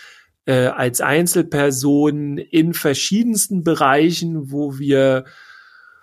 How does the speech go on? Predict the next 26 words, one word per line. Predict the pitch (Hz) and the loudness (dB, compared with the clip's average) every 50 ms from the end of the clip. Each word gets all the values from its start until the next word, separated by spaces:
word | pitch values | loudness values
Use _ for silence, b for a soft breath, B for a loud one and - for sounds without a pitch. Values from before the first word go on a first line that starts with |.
| B B B B _ _ - | B B B B _ _ -6
oh, | 359 359 349 330 277 | -4 -2 -2 -2 -2
wo | 214 214 180 | -2 0 2
wir | 170 165 | 2 2
mal | 147 147 147 139 135 | 2 2 0 0 -2
drin | - 156 165 196 214 208 196 175 | 0 2 2 2 2 2 0 0
waren | 165 160 160 160 156 160 | 2 2 2 2 2 0
oder | 156 151 143 127 | 0 0 -2 -2
wo | 135 151 143 143 | -2 -4 -2 -2
wir | 151 - | -2 -2
auch | - 127 123 | -2 -4 -4
mal | 151 143 139 135 | -4 -2 -2 0
was | 139 131 - - | -2 -2 -2 -2
geleitet | 139 131 131 135 143 160 170 175 151 - | 0 0 2 2 2 2 0 -2 -4 -4
haben | 147 139 135 139 135 135 | -2 -2 -2 -2 -2 -2
oder | 135 131 127 | -2 -2 -2
sonst | 113 127 131 139 160 160 - - | 0 0 0 0 -2 -4 -2 -2
irgendwas. | 147 143 139 135 123 120 - 117 120 120 - - - - | 0 0 0 -2 -4 -6 -4 -4 -4 -2 -2 -4 -4 -6
Äh, | - - 110 127 131 117 | -6 -10 -10 -10 -10 -10
heute | 107 101 117 139 170 175 - 170 | -8 -4 -2 -2 -2 -2 -4 -4
ist | 160 - - 135 | -6 -6 -6 -6
das | 123 - - | -6 -6 -8
Thema | - - 127 135 151 160 170 160 143 139 135 131 131 135 - | -8 -8 -6 -4 -4 -2 -4 -4 -4 -2 -2 -2 -4 -6 -8
Wissen, | 120 113 120 175 196 - - - 180 170 165 160 156 151 - - | -10 -8 -4 -4 -2 -2 -2 -4 -4 -4 -4 -4 -6 -8 -10 -10
Können | - - 160 175 180 165 151 143 | -6 -2 -2 0 0 -2 -2 -4
und | 143 131 120 113 - - - | -6 -10 -10 -10 -10 -8 -6
Haltung, | 120 123 135 156 175 175 - _ - - 135 127 120 120 131 151 180 208 233 226 | -2 0 0 2 0 0 -4 _ -12 -6 -4 -4 -4 -4 -6 -6 -8 -10 -10 -14